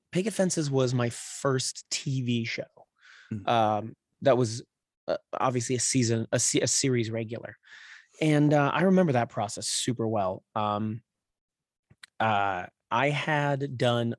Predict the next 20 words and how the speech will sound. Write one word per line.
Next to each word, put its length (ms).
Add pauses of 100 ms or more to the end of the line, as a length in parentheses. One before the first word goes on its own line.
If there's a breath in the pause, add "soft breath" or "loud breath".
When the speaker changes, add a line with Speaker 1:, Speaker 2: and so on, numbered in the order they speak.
(120)
Speaker 1:
a 60
lot 220
of 100
commercials, 640 (480 loud breath)
and 120
worked 200
a 40
lot 160
commercially. 440
My 260
agent 520
was 320
like, 140
"No, 120
he's 160
not 140
ready 180
for 100
anything 300
else." 280